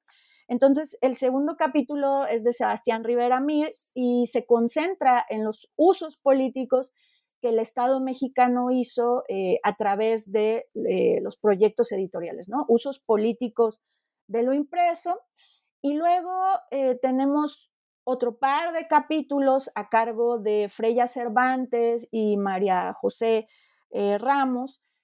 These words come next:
que ellas se han dedicado a vincular el estudio de la literatura, de la historia de la literatura nacional, con la historia de la edición, ¿no? Entonces, Freya Cervantes analizó las fórmulas, las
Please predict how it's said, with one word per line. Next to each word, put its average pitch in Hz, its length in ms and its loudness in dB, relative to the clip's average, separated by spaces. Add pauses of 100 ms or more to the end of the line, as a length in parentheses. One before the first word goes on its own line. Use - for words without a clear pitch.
(160)
que 247 240 0
ellas 311 440 -2
se - 160 -4
han 269 160 2
dedicado 285 920 0
a 240 100 2
vincular 233 840 0
el 220 160 -2
estudio 269 540 0
de 196 340 -2
la 311 160 -4
literatura, 247 800 0
de 202 140 -2
la 185 100 -2
historia 277 480 0
de 277 100 -2
la 247 140 0
literatura 226 680 0
nacional, 240 680 -2 (420)
con 254 460 -2
la 233 160 4
historia 226 420 0
de 220 100 2
la 180 120 -4
edición, 180 480 -6
¿no? 208 160 -4
Entonces, 254 640 0
Freya 262 340 -2
Cervantes 277 840 -2 (280)
analizó 233 1000 0
las 214 420 -2
fórmulas, 262 760 0
las 208 180 -10